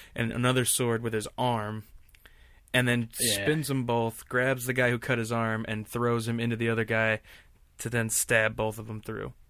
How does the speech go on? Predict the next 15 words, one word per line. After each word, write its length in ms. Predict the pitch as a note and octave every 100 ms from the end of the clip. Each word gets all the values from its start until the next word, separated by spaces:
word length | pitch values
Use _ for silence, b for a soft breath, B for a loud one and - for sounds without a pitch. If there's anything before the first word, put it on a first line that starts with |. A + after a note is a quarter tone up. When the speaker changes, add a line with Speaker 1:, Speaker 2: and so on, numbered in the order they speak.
| -
Speaker 1:
Like, 220 | - G#2+ G#2+ - b b
just 300 | - F3 - - - - -
the 80 | C3+
most 340 | B2+ A#2 -
badass 400 | C#3 C3 A#2+ A2+ -
fight. 300 | - A2 G#2+
It 60 | A2+
was 140 | A2
definitely 320 | A2 D3 D3
the 120 | B2+ A2+
longest 540 | A#2 A#2 A#2 A#2 -
fight 260 | - A2 G#2+
of 40 |
the 60 | G#2+
series, 560 | - A2+ G#2+ A2+ -